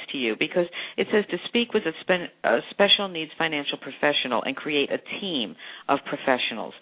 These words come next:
So can you speak to that? Because, I mean, I, I think there's nobody more proficient at putting teams together than special parents. Um, so if you could just, um, you know, let us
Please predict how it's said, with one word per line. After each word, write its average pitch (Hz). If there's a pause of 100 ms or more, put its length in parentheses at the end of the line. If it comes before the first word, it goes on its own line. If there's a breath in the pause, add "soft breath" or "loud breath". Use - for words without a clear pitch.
(340 loud breath)
So 190
can 233
you 294 (140)
speak 226
to 202
that? 170 (300 loud breath)
Because, 180
I 180
mean, 175
I, 101 (100)
I 170
think 180
there's 165
nobody 180
more 151
proficient 151
at 139
putting 139
teams 156
together 135
than 123
special 131 (540)
parents. - (480 loud breath)
Um, 151
so 196
if 175
you 175
could 202
just, 202
um, 165
you 262
know, 190 (240)
let 196
us 185